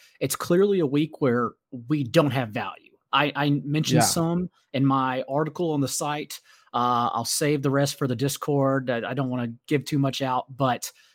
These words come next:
Speaker 1: David Montgomery, I think, is a good value at running back, given that we know it's volatile. Uh,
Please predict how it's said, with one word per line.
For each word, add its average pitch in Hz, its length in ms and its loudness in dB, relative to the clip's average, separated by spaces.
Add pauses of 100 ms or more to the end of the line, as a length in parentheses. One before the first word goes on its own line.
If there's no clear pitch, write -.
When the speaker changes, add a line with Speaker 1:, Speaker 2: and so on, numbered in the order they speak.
(120)
Speaker 1:
David 165 240 4
Montgomery, 139 560 4
I 113 80 -2
think, 139 280 -2
is 147 200 0
a 131 160 -2
good 151 560 -4 (880)
value 123 920 0
at 135 160 -2
running 127 380 -4
back, 107 400 -10 (360)
given 143 320 2
that 127 320 -4 (640)
we 160 200 4
know 151 240 6
it's 139 160 -2
volatile. 104 640 -2 (240)
Uh, 120 280 -2